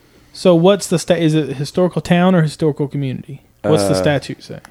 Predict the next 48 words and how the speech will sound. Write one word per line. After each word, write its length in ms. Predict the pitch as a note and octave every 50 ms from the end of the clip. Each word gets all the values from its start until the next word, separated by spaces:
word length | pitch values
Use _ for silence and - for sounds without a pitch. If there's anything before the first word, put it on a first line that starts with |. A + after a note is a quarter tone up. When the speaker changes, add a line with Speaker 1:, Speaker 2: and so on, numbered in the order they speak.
| _ _ _ _ _ _ _ _ _ _ _ _ _ _ -
Speaker 1:
I 40 | G3
Speaker 2:
uh, 20 |
Speaker 1:
mean, 100 | C3+ C3
Speaker 2:
no, 60 | C#3 C#3+
Speaker 1:
'cause 80 | D#3 D3+
Speaker 2:
no, 120 | D#3 D#3+
no, 160 | D3+ D3 C#3
that's 200 | C3+ C#3 D3 C#3+
the 100 | - A2+
point 260 | G2+ - C3 C3 B2+ A#2
of 40 | F#2+
the 100 | F#2 -
statute, 600 | - - A#2 A#2+ A2+ G#2 - - E2+ E2 - -
uh, 40 | D#3
Speaker 1:
Yeah. 260 | D3 - - A#2 A2
Speaker 2:
is 220 | G#2+ G2+ G2 F#2 F#2
because 380 | F2 F#2 E2+ - G#2+ F#2+ E2+ - - -
a 120 | F#2 F2+
historical 680 | F#2 F2+ - - - - B2+ B2+ A#2 G#2+ - - E2+ F2+ - _
community, 640 | - G2+ G2 G2+ A2+ A#2 A2 F2+ D#2 - A1 - _ _ _ _ _ _ _ _ _
because 280 | - G2 - G#2+ F#2+ F2
then 240 | A2 A2 G#2+ G#2 G2+
you 140 | G#2 G#2+ G#2+
can 240 | - F2+ F2+ F#2
use 300 | G#2+ C3 D3 D3 C3 A2
that 460 | G2 G#2 G2 F#2+ F#2+ F#2 - - _ -
to 340 | - F#2 F2+ F2+ E2 D#2+ D#2 - - _ _ _ _ _ _ _ - - -
Speaker 1:
So 240 | - - - F#3 F3+
it's 100 | - -
Speaker 2:
void 80 | A3 G#3
Speaker 1:
not 220 | G3+ - - -
Speaker 2:
the 120 | A2 G#2 G2 F#2+
Speaker 1:
it's 180 | - F#3+ - A2+
Speaker 2:
three 40 | G#2+
mile 200 | F#3+ G3 - F#2
Speaker 1:
not 60 | F2+
Speaker 2:
rule. 260 | F2+ - - - - -
Speaker 1:
Well, 280 | G3+ A3+ A3+ G#3+ G3+ G3
in 200 | G#3 G#3 G3+ F3+
historical 580 | D#3+ G3 E3+ - - A#3 A#3+ B3 A#3+ - G3
community, 880 | - - E3+ E3+ E3 F3+ A3 C#4+ D4 A3 D#3+ C3+ C3 B2+ C#3+ E3 G3+ - _ _ _
just 240 | - E3+ F3 - - -
to 140 | D#3 C3+ B2+ B2+ - _ _ _ _ -
debunk 480 | D3 C#3+ D3+ D3 C3+ D#3+ D#3+ E3 E3 -
this 220 | - D#3 C#3 -
opinion, 480 | C#3 B2+ - - D#3+ E3+ F3+ D#3+ C3+ B2+
the 100 | B2+ C3
historical, 560 | - - - - G3 G3 F#3 - F#3 D#3+ -